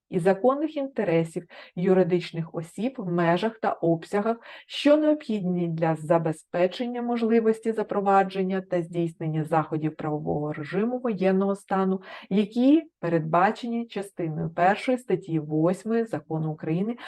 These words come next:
про правовий режим воєнного стану. Стаття тридцята Конституції саме стосується недоторканості житла. І саме вона позначена, що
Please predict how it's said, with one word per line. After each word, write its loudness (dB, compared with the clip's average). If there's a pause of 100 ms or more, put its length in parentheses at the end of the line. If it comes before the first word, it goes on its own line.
(180)
про 8
правовий 2
режим -4
воєнного -6
стану. -12 (920)
Стаття 6
тридцята 6
Конституції -4 (520)
саме 2
стосується -2 (160)
недоторканості 0 (100)
житла. -4 (1040)
І 4
саме 6
вона 4 (120)
позначена, -2
що 4